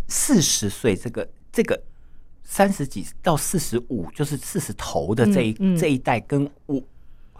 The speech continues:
Speaker 1: 五十几，
Speaker 2: 嗯。
Speaker 1: 那个世代不太一样。
Speaker 2: 不太一样，哦。
Speaker 1: 五十几那个世代回来，通常是什么？
Speaker 2: 嗯。
Speaker 1: 他们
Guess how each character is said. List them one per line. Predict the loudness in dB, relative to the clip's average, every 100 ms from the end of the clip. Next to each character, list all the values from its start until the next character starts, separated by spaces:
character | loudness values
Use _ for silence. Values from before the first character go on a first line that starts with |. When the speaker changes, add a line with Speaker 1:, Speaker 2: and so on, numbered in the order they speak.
| -20 -20 -12 0
Speaker 1:
五 | 2 2
十 | 0 -2 -4
几， | -6 -12 -10 -10 -4
Speaker 2:
嗯。 | 2 2 0 -8 -2
Speaker 1:
那 | 0
个 | 2
世 | 0 -2 -2
代 | 0 2 0 -6 -20 -20 -20 -20 -20 -20 -4
不 | -2
太 | 2 0
一 | 0
样。 | -2
Speaker 2:
不 | 0
太 | 2 2
一 | 2
样， | 0 -2 -4 -8
哦。 | -8 -8 -8 0
Speaker 1:
五 | 2
十 | 4 4
几 | 4
那 | 4
个 | 2
世 | 0 -2 0 0
代 | 0 -2 -2
回 | -4 -2 2 2
来， | 2 -2
通 | -4 -2
常 | -2 -2
是 | -4
什 | -8
么？ | -12 -14 -20 -8
Speaker 2:
嗯。 | 2
Speaker 1:
他 | 6
们 | 8 6